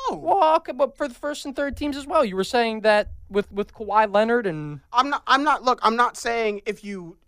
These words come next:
Speaker 1: don't make the playoffs,
Speaker 2: Even with if
Speaker 1: it's
Speaker 2: you're an M V P candidate.
Speaker 1: Like, for an M V P candidate, you can't tell me there's an M V P, a legit
Speaker 2: That's why they have a
Speaker 1: M V P.
Speaker 2: finals M V P.
Speaker 1: You legit can't, finals M V P. There's three series before you get to the finals. Like, it, it shouldn't, like, like, the playoffs shouldn't be maybe as big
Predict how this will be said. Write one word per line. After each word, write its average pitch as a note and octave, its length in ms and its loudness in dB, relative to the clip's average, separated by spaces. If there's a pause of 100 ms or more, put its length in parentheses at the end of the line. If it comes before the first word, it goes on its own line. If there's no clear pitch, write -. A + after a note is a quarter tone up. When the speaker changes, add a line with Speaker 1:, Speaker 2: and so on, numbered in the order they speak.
Speaker 1:
don't G#3 240 -8
make G3 140 -4
the E3 60 -8
playoffs, G3 200 -4
Speaker 2:
Even F#3+ 180 4
with G4 160 -2
if - 60 -4
Speaker 1:
it's A3 80 -8
Speaker 2:
you're A3 140 6
an G3+ 60 2
M E3+ 120 2
V E3 120 -6
P C#3+ 160 -12
candidate. C3 440 -12
Speaker 1:
Like, G3+ 180 0 (160)
for A#3 220 2
an A3 80 2
M C#4 100 4
V C4 100 -10
P B3+ 140 -10
candidate, G#3+ 340 -2
you A#3+ 140 -8
can't A3+ 260 -6
tell A3+ 200 0
me G#3 80 -4
there's F3+ 180 -8
an F3+ 80 -14
M F#3 120 -10
V F#3 100 -16
P, F#3+ 100 -20
a G3 80 0
legit F#3+ 200 -6
Speaker 2:
That's A3+ 100 -2
why B3+ 120 4
they B3 120 4
have B3 80 2
a A#3+ 60 4
Speaker 1:
M - 20 6
V - 40 -18
P. A#3 60 2
Speaker 2:
finals A#3+ 300 2
M A#3 100 2
V A3 140 -8
P. A#3+ 220 -6
Speaker 1:
You G#3+ 140 -6
legit G#3 440 0
can't, G#3+ 200 -6 (120)
finals A#3 400 2
M F3 100 -6
V E3 120 -12
P. E3+ 380 -12 (100)
There's F#3+ 260 -4 (380)
three B3+ 160 -6
series A#3+ 340 -10
before F3 220 -10
you F#3+ 80 -8
get F3+ 120 -6
to F3+ 60 -14
the D#3+ 60 -14
finals. G3+ 480 -8
Like, G3 160 -4
it, G3 120 -8
it G#3 140 -6
shouldn't, B3+ 380 -8 (240)
like, G3+ 160 0 (260)
like, G3 280 -4 (120)
the F#3 300 0 (140)
playoffs C4 520 0
shouldn't G#3+ 320 -12
be G#3+ 260 -10
maybe G3 360 0
as E3+ 180 -2
big G#3 520 -6